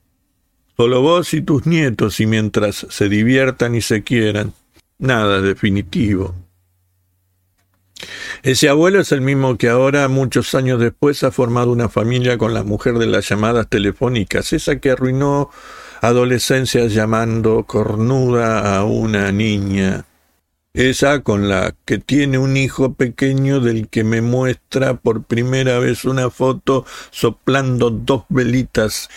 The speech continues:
en una torta celeste. Solo se me ocurre una frase. "Qué egoísmo, un hijo a tu edad y con semejante madre".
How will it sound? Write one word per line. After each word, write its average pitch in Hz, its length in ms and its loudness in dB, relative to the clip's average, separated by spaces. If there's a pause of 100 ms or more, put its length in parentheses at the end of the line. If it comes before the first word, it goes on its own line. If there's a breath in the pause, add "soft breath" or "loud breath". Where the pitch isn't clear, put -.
(260 loud breath)
en 123 160 0
una 123 280 0
torta 117 600 0
celeste. 107 800 0 (1300)
Solo 143 400 2
se - 120 -4
me 104 160 2
ocurre 107 480 0
una 110 380 0
frase. - 880 -4 (1700 soft breath)
"Qué 170 400 0
egoísmo, 104 1120 -2 (420)
un 127 260 0
hijo 117 420 -2
a 95 40 -4
tu 98 240 -2
edad 120 460 0 (500)
y 95 140 -2
con 98 300 -2
semejante 107 800 -2
madre". 80 640 -2